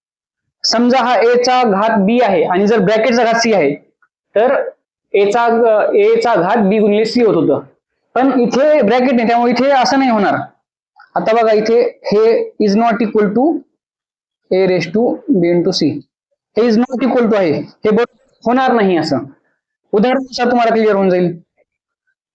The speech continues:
हे समजा चारचा घातांक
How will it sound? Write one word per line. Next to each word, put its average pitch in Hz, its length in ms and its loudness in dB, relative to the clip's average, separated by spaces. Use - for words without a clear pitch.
हे 226 80 2
समजा 240 540 0
चारचा 214 480 0
घातांक 180 600 -2